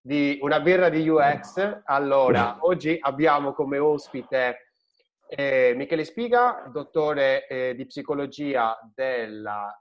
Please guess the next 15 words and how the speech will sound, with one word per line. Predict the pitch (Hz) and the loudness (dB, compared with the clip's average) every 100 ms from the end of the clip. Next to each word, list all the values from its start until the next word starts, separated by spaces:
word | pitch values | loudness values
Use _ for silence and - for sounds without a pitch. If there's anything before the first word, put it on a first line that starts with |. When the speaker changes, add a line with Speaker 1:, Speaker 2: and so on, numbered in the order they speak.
| _ | _
Speaker 1:
eh, | 113 107 101 98 95 | -16 -12 -12 -14 -16
del | - 117 | -12 -8
lavoro | 113 131 127 110 107 | -6 -2 -2 -2 -8
e | 113 | -10
del | 113 104 | -12 -10
benessere | 135 175 170 135 120 | -6 -4 -6 -10 -10
nelle | 123 | -8
organizzazioni, | 127 156 165 220 - 254 240 240 240 - | -8 -8 -8 -10 -6 0 0 0 -6 -10
e | - 156 151 147 147 143 - | -6 -2 0 2 0 -2 -2
parliamo | 170 170 165 151 151 | -2 0 0 0 -4
di | 147 | -6
un | |
argomento | 151 139 170 190 165 | -8 -6 -6 -6 -8
super | - 170 127 - | -12 -8 -10 -10
fresco. | 101 101 - | -14 -14 -12